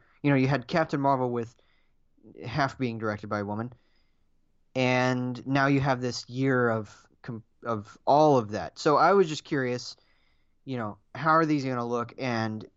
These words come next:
man, this, this trailer I thought was terrific. I don't think it's just solid and okay. I think it's a really, really good well-constructed trailer, shows a lot of, uh, a lot of strong violence. This is clearly gonna be rated R, I think.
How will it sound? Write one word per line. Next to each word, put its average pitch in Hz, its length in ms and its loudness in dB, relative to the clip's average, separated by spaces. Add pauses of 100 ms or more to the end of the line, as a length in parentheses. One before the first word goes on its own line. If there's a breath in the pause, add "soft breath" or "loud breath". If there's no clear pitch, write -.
(100)
man, 127 420 2
this, 147 340 0
this 160 240 2
trailer 139 580 4
I 131 120 2
thought 139 260 2
was 113 180 -8
terrific. 117 540 -6
I 123 120 4
don't 175 140 0
think 143 140 -4
it's 110 80 -6
just 117 260 -12 (920)
solid 120 480 0
and 110 120 -6
okay. 127 300 -4
I 113 60 -6
think 139 200 -8
it's 113 140 -8
a 113 40 -6
really, 135 580 4
really 120 260 4
good 113 420 0 (240)
well-constructed 117 580 0
trailer, 113 440 0
shows 113 280 0
a 113 60 2
lot 107 180 4
of, 101 220 -2 (540)
uh, 104 360 2 (120)
a 117 80 0
lot 123 200 4
of 147 60 0
strong 156 300 2
violence. 139 340 0
This 127 160 -8
is - 80 -18
clearly 127 340 -4
gonna 113 140 -4
be 113 120 -2
rated 113 280 -2
R, 104 180 0
I 104 80 -2
think. 104 320 -6